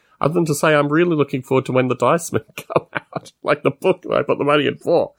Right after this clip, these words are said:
That would be a real luxury. I'm looking forward to when that actually occurs because I, I don't know. I mean, the, the stuff that they have, they're Fighting Fantasy books, which they didn't author, but the History of Fighting Fantasy,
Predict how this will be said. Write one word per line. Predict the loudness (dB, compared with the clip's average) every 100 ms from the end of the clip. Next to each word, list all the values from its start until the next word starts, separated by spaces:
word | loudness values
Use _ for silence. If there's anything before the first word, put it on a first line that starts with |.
| _ _ _
That | -2 2
would | 2 2
be | 2
a |
real | 4 2
luxury. | 2 -2 -4 -2 0
I'm | 0 -2
looking | -2 -2 -4
forward | 0 0 0
to | 0 0 -2 -6 _ _ _
when | -4 0
that | 2
actually | 2 -2 -2 2 2
occurs | 0 0 2 2 -2 -6
because | -8 -2 0 0 -2 _ _ _ -8
I, | -6 -6 -6
I | 0
don't | 0 2
know. | 2 2 2
I | 2
mean, | 2 0
the, | -4
the | 0 0
stuff | 0 -2 -4 -4
that | -2
they | 0 2
have, | 2 2 0 _ _ _ _
they're | -2
Fighting | 0 0 0
Fantasy | 0 0 0 -4 -4 -2
books, | -4 -2 -2 -2 -14
which | -10 -2
they | -2
didn't | -2 -6 -10 _ _ _ 0
author, | 0 0 -2
but | -4 -4
the | -4
History | -4 -2 -2
of | 0
Fighting | -4 -4 -4
Fantasy, | -4 -4 -6 -6 -6